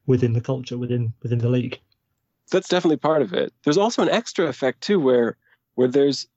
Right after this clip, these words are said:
Speaker 2: there's, in my mind, there's still a disconnect between, between impact analysis, like the kind that I would do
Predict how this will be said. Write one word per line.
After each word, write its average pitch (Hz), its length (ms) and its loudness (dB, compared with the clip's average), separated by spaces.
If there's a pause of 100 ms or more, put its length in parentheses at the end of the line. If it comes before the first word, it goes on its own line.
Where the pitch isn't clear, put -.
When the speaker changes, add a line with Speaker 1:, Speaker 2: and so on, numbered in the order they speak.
(160)
Speaker 2:
there's, 127 160 -2
in 147 180 2
my 156 140 4
mind, 156 200 4
there's 131 120 0
still 196 200 2
a 151 60 2
disconnect 113 680 -2
between, 139 600 2 (800)
between 147 520 4
impact 165 380 2
analysis, 120 640 0 (320)
like 120 220 0
the 127 100 0
kind 123 200 2
that 117 120 4
I 117 80 4
would 120 200 0
do 107 400 2